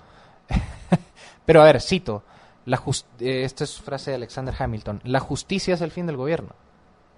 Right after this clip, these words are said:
Cito otra. Eh, espérate que ya, ya la perdí otra vez.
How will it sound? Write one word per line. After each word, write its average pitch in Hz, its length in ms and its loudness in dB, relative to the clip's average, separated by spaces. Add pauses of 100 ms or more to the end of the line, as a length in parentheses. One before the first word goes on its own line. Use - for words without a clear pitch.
(160)
Cito 120 320 -8
otra. 156 360 -2 (1080)
Eh, 110 600 0 (1400)
espérate 117 320 -4
que 110 180 -2
ya, 110 300 0
ya 110 180 -2
la 113 120 -2
perdí 113 480 -2
otra 110 240 -4
vez. - 800 0